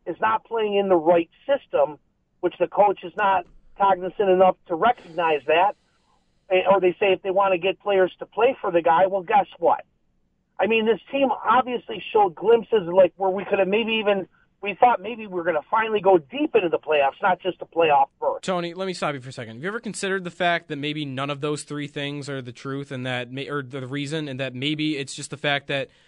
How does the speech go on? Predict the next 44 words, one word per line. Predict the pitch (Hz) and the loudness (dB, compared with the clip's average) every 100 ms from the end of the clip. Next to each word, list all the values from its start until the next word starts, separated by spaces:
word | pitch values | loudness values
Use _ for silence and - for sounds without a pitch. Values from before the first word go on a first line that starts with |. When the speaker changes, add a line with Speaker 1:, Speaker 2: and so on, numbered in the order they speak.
| _ | _
Speaker 2:
the | 147 | -10
players | 156 - 160 175 170 | -6 -2 0 0 0
aren't | 175 160 | -2 -2
good | 151 160 | -4 -2
enough | 165 170 - | -2 -4 -6
to | 147 | -10
hold | - 160 156 | -4 -2 0
on | 156 156 | -2 -2
to | 156 | -6
the | |
puck | 143 160 156 165 | -6 -4 -4 -4
long | 160 165 | -4 -2
enough | 165 160 139 | -4 -4 -6
or | 127 | -10
score | - 143 143 | -10 -6 -6
goals, | 135 139 165 - - _ | -4 -4 -4 -8 -18 _
score | - 147 | -10 -8
enough | 147 139 | -6 -6
goals? | 139 147 147 - _ _ _ _ _ _ _ _ _ _ _ - - | -8 -8 -10 -18 _ _ _ _ _ _ _ _ _ _ _ -20 0
Speaker 1:
Well, | 185 208 190 | 4 4 2
outside | 185 220 - 220 214 | 0 0 2 0 2
of | 185 | 4
our | 180 - | 4 4
first | 196 196 180 - | 2 2 2 2
line, | 185 190 170 | 4 4 4
you're | 165 | 6
right. | 160 147 | 6 6
We | 160 156 | 6 6
have | 175 175 151 | 6 4 4
no | 156 | 2
depth. | 139 - - | 2 -2 0
We | 180 165 165 | 2 4 4
have | 147 | 2
one | 160 208 196 | 2 2 2
line. | 175 147 135 - | 2 2 0 0
We're, | 156 | 0
we're | 143 165 147 | 4 4 6
one, | 190 185 | 4 4
we're | 170 156 | 2 2
a | 147 | 4
one-trick | 185 208 - 196 - | 4 2 2 2 2
pony | - 156 139 | 0 0 2
right | 117 110 107 | 2 2 0
now. | 104 87 | -6 -6